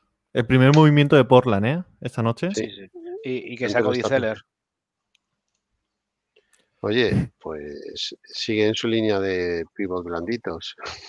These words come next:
Speaker 1: Pero
Speaker 3: ¿Cuánto le paga?
Speaker 2: No, de momento
Speaker 1: no
Speaker 2: no
Speaker 1: lo pone
Speaker 2: pone.
Speaker 1: aún.
Speaker 3: Bueno.
Speaker 1: Pero vamos,
Speaker 3: Porque este,
Speaker 1: que
Speaker 3: este se estaba levantando catorce kilos, ¿eh?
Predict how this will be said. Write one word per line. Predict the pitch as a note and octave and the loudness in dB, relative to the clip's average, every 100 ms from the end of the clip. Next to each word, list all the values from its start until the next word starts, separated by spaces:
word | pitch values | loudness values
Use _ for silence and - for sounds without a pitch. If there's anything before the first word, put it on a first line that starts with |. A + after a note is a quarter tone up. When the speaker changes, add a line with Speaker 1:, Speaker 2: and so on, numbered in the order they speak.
| - _ _ _ _ _ _ _ _ _ _ _ _ _ | -20 _ _ _ _ _ _ _ _ _ _ _ _ _
Speaker 1:
Pero | A#2 A2+ G#2+ G#2 G#2 G#2 G2+ G2 G2 - - - - - - - _ _ _ - | 0 2 4 4 2 2 2 0 -4 -10 -6 -2 -2 -4 -8 -20 _ _ _ -8
Speaker 3:
¿Cuánto | A#2 A2+ | -4 2
le | A2+ | 2
paga? | G#2 A2 B2 D#3 - _ _ _ _ _ _ _ D#3 | 4 4 4 2 -6 _ _ _ _ _ _ _ -4
Speaker 2:
No, | E3+ | 0
de | D#3 | 2
momento | D3 C3+ | 4 6
Speaker 1:
no | |
Speaker 2:
no | C3+ | 6
Speaker 1:
lo | |
pone | A#2 A#2 | 6 6
Speaker 2:
pone. | A#2 | 4
Speaker 1:
aún. | G#2+ G#2+ G#2 - - - | 2 0 -4 -10 -16 -16
Speaker 3:
Bueno. | A#2 A2 A2+ G#2+ - - _ _ _ _ _ _ _ _ _ _ _ _ _ _ _ | -16 -12 -12 -12 -18 -20 _ _ _ _ _ _ _ _ _ _ _ _ _ _ _
Speaker 1:
Pero | B2 A#2 | 4 6
vamos, | B2 B2 | 6 4
Speaker 3:
Porque | G#2+ - A2 | 2 2 2
este, | A2 | 2
Speaker 1:
que | G#2 | 2
Speaker 3:
este | G2 A#2+ | 0 0
se | |
estaba | A#2+ C#3+ B2 | 2 6 6
levantando | A#2+ A2 G2+ G#2 G2+ | 6 4 2 0 -2
catorce | F#2+ F2+ F#2 - F#2 | -4 -4 -8 -8 -6
kilos, | A#2+ A#2 E2 G2+ | -4 -4 -6 -8
¿eh? | A#2+ | -10